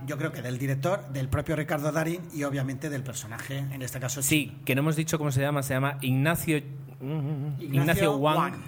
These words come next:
Speaker 2: y que tiene un papelazo porque, eh, tiene que hacernos transmitir muchísimas cosas,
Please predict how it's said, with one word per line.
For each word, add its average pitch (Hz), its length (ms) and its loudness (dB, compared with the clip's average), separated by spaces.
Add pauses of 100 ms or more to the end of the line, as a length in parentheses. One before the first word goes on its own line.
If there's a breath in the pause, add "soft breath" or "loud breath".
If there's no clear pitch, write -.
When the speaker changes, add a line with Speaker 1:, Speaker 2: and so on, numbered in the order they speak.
(600 loud breath)
Speaker 2:
y 143 160 -4
que 135 140 0
tiene 147 240 2
un 185 120 0
papelazo 156 640 0
porque, 117 460 -2 (180)
eh, 117 140 -2
tiene 139 300 -2
que 147 80 2
hacernos 151 380 -2
transmitir 123 520 0
muchísimas 131 720 -2
cosas, 127 500 -4